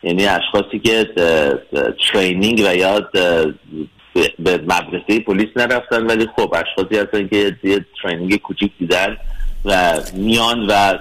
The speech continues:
حضور پیدا می‌کنن در صحنه تصادف و ات-، کمک می‌کنن در رد و بدل اطلاعات، ولی هیچ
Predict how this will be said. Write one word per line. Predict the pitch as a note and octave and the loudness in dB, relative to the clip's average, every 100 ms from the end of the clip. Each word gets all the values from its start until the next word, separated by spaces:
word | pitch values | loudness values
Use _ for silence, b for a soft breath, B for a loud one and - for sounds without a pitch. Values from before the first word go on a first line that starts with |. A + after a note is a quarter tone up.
| - F#2 | -6 -4
حضور | F#2+ E2+ A2+ | -2 2 0
پیدا | A#2 A2+ G#2+ | 2 2 2
می‌کنن | G#2 G2+ G2+ G#2 | 0 0 -2 0
در | G#2 G2 | 0 0
صحنه | - F#2 G#2 | 0 0 0
تصادف | G2+ G2 G2 F#2+ F#2+ G2 - - - - | 0 -2 -2 0 0 -2 -12 -16 -14 -6
و | |
ات-، | D#2+ F2+ - - | -2 -2 -4 -4
کمک | F#2+ G2+ A2 | 0 0 -2
می‌کنن | A#2+ A2 A2 G#2 G#2 | -4 -2 0 0 2
در | G2 F2 - F2+ D2 D#2 | 2 2 0 -6 -2 0
رد | E2 E2 D#2+ | 0 2 4
و | E2+ | 6
بدل | D#2+ D#2 E2+ G#2 - | 4 4 2 2 0
اطلاعات، | E2+ F#2 D#2+ E2 E2+ D2 | 0 0 2 2 0 -2
ولی | F2+ G#2 G#2 | -2 -2 -2
هیچ | A2+ | -2